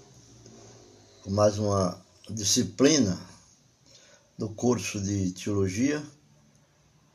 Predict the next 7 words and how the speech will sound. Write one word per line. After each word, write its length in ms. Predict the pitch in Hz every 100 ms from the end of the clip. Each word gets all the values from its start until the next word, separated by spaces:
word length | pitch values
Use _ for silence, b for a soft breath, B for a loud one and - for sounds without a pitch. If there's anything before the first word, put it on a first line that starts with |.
| _ _ _
A 420 | 110 117 113 - - _ _ - _ _ _ - - - - - _
matéria 460 | 110 101 135 127 117
de 120 | 113
hoje 480 | 123 135 127 127 -
é 340 | 117 113 104
sobre 400 | 98 - 110 104
a 420 | 98 110 107 -